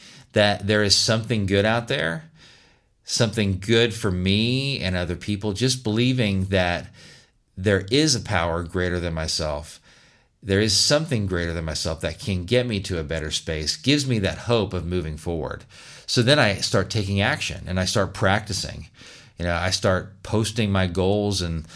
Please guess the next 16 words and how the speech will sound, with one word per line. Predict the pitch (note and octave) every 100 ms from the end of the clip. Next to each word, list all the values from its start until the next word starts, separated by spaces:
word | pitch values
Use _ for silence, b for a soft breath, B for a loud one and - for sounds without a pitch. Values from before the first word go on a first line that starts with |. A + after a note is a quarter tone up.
| B B B
remembering | F2+ G2 F#2+ G#2 A2 G#2+ G2+
the | F#2+
good | F#2 G2
things | G2 G2 F#2+
in | F#2+
my | F2+
life, | E2+ F2 F#2 G2+ F#2+
and | E2 D#2 D2 B B B
had | A#2+ B2+
a, | G#2+
had | G2+ F2+ G2 G#2
a |
friend | G2 A2+ G#2+
challenge | F#2+ - G#2 G#2+ A2 G2+
me | G2 G2+ G#2 G2+
to | F#2+ F2+ D#2+